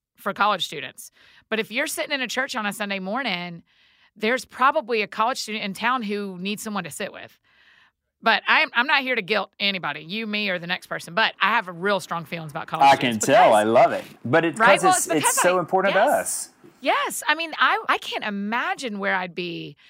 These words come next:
Speaker 1: if I wouldn't have had those, what ended up being five years, 'cause I had four years as a student, one year as an intern. Those five years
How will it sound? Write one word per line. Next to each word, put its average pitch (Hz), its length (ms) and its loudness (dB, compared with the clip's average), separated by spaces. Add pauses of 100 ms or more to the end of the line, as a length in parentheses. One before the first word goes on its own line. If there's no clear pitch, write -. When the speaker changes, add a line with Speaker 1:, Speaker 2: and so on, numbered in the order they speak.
(240)
Speaker 1:
if 220 140 -2
I 233 140 4
wouldn't 226 240 -4
have 208 100 -6
had 208 300 -2
those, 202 560 -2
what 202 160 -2
ended 214 200 -4
up 196 100 -6
being 190 180 -6
five 202 320 2
years, 180 260 -4
'cause - 140 -14
I 185 100 0
had 180 140 -6
four 190 180 -4
years 185 220 -4
as 175 140 -10
a 175 60 -10
student, 180 360 -8
one 180 160 -6
year 175 160 -10
as 170 100 -10
an 170 80 -14
intern. 170 540 -8 (520)
Those 220 280 0
five 220 320 0
years 233 320 -2